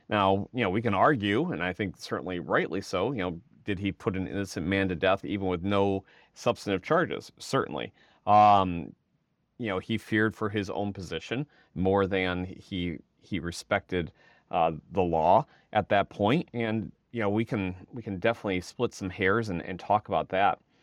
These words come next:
And, you know, we don't know what happened to him afterward. Did he become a believer? Did he not? I know there's a lot of different traditions on that. And in the end, we'll find out. That'll be not for us to ask at this point, but on the la-, last day, we'll know. Um,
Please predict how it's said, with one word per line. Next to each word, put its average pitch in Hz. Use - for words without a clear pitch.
And, 95
you 95
know, 92
we 95
don't 98
know 92
what 92
happened 95
to 98
him 87
afterward. 90
Did 82
he 90
become 92
a 90
believer? 90
Did 85
he 85
not? 87
I 87
know 85
there's 82
a 82
lot 90
of 87
different 85
traditions 90
on 85
that. 101
And 85
in 87
the 85
end, 98
we'll 95
find 90
out. 90
That'll 85
be 85
not 87
for 92
us 85
to 80
ask 87
at 82
this 87
point, 92
but 82
on 80
the 82
la-, 85
last 87
day, 80
we'll 98
know. -
Um, 82